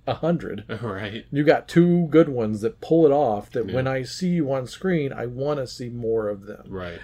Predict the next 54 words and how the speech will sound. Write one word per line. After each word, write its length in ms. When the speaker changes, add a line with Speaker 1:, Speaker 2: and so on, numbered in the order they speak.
Speaker 1:
And 220
they're 180
supposed 340
to 60
be 120
secondary 640
characters. 640
Speaker 2:
Yeah. 240
Speaker 1:
But 500
if, 100
I, 120
in 140
my 140
opinion, 300
if 60
anybody 300
ran 240
away 180
with 140
those 220
two 120
movies, 300
it's 140
those 220
two 120
people. 300
I'll 80
say 220
it 80
over 240
and 80
over 280
Speaker 2:
I 60
would 100
Speaker 1:
again. 0
Speaker 2:
agree. 240
Yeah, 180
absolutely. 440
I'm 140
glad 260
that 120
Annie 280
survived 560
through 200
this 240
one 120
to 80
make 140
it 40
to 80
the 40
second 260
one. 200
Speaker 1:
Yeah. 180